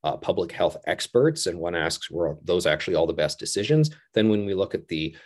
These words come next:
uh, economist experts, well, Tiff Macklem, just over a year ago, was saying, "No, there's not gonna be inflation. It's not an issue. No, we're not gonna need to rise interest rates." And then suddenly, wow,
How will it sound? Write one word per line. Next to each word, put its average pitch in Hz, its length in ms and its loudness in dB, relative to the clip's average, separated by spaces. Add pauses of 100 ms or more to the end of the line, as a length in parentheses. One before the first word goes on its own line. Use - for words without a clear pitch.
(200)
uh, 76 420 0
economist 113 560 0
experts, 98 580 -2
well, 98 280 2
Tiff - 240 -4
Macklem, 92 600 -4
just 147 260 -2
over 156 200 4
a 107 40 0
year 123 200 2
ago, 92 180 0
was 90 180 -4
saying, 95 420 -2
"No, 143 200 0
there's 104 220 -4
not 117 120 -4
gonna 120 140 -2
be 120 80 0
inflation. 104 520 -2
It's 82 140 -8
not 101 160 0
an 107 80 2
issue. 101 280 -2
No, 90 160 -2
we're 104 120 2
not 92 160 -4
gonna 98 140 -6
need 92 160 -6
to - 100 -12
rise 87 220 0
interest 107 380 -2
rates." 85 240 -2
And 95 80 -6
then 95 100 -8
suddenly, 110 360 -4
wow, 101 600 -6